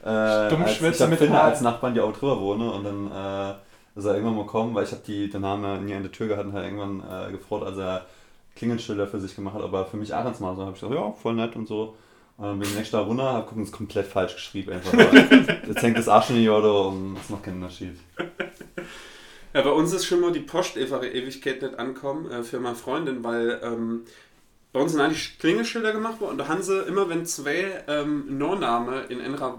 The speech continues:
Speaker 3: Wohnung waren, wurde die untereinander geschrieben. Und bei uns beide haben sie mein Norname, Komma, ihr Norname in E-Zeile geschrieben. Und da haben anscheinend halt einfach die Postbote das so einfach als E-Ding gelesen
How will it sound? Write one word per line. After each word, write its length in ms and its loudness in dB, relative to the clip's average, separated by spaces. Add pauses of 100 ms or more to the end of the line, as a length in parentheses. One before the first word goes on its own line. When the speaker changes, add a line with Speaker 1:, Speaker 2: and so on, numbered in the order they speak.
(140)
Speaker 3:
Wohnung 340 0
waren, 300 -2 (320)
wurde 160 4
die 160 -4
untereinander 480 2
geschrieben. 440 -8 (380)
Und 80 -10
bei 80 4
uns 320 4
beide 380 0
haben 140 0
sie 360 0 (240)
mein 320 0
Norname, 720 0
Komma, 400 0 (100)
ihr 240 0
Norname 560 -2
in 160 -4
E-Zeile 540 2
geschrieben. 440 -8 (340)
Und 100 2
da 100 2
haben 140 2
anscheinend 540 0
halt 120 0
einfach 160 0
die 60 -4
Postbote 580 -4
das 160 -4
so 160 -2 (460)
einfach 220 2
als 280 2
E-Ding 480 2
gelesen 520 0